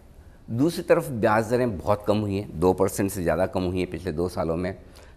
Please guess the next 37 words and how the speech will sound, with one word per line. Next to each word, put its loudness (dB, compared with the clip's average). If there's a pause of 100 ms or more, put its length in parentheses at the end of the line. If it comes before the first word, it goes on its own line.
तो -2
उन्हें 0
डिपॉजिट्स -4
पर 4
ब्याज 4
कम 2
मिल 2
रहा 0
है, -6 (100)
especially -4
सीनियर -2
सिटीजन्स -6
को। -6 (1300)
आरबीआई 4
इस -6
सिचुएशन -4
को -2
कैसे -4
निपटेगा, -2 (240)
कैसे 0
इन्फ्लेशन -4
को -6
कम -2
लाएगा? 0 (180)
ब्याज 2
दरें 0
तो 0
शायद 2
आप 2
ज़्यादा 4
बढ़ाना 4
ना 2
चाहें 0
ग्रोथ 0
को -4
देखते -2
हुए, 0